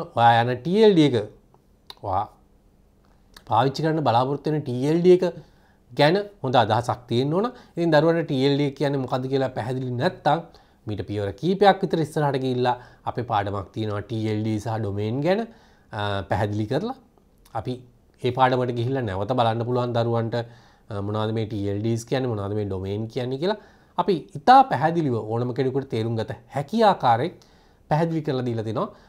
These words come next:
මේ පිළිබඳව. එතකොට අපි බලමු මේ ක්‍රෙඩිට් කාඩ් එකේ මොනවද තියෙන්නේ. අපිට මොනවද මේකේ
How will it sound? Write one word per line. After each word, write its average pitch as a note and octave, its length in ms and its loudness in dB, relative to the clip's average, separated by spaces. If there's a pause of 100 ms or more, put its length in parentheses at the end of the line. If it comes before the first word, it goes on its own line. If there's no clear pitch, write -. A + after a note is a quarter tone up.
මේ A#2+ 220 0 (600)
පිළිබඳව. B2 440 4 (500)
එතකොට F3 480 4 (400)
අපි E3+ 200 0
බලමු F3+ 280 6
මේ A3+ 180 4
ක්‍රෙඩිට් A3 400 0
කාඩ් C#3+ 340 8
එකේ D3 240 2
මොනවද D3+ 340 2
තියෙන්නේ. A#2 420 0
අපිට B2 260 -4
මොනවද C3 320 0
මේකේ C3+ 280 0